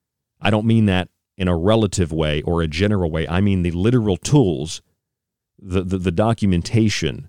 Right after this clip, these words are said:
and the, the understanding of the language to be able to communicate this to other people.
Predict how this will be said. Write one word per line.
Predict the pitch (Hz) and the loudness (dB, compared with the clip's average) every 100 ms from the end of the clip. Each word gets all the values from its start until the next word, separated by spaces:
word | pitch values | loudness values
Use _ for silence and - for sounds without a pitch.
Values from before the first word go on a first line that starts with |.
| _ _ _ | _ _ _
and | - 92 87 | -4 0 0
the, | 85 | -2
the | - 90 | -2 -2
understanding | 104 110 101 - 98 98 | 0 0 0 0 0 0
of | 87 | 0
the | 90 | -2
language | 82 95 110 95 80 71 - - _ _ | 0 2 2 2 -2 -4 -12 -16 _ _
to | 107 | -2
be | 104 | 0
able | 104 98 | 2 0
to | |
communicate | - 92 98 113 - 101 - | -2 0 0 0 0 -2 0
this | 92 - | -2 -2
to | 98 90 | -2 0
other | 82 | -2
people. | 80 95 73 50 | -2 -2 -4 -6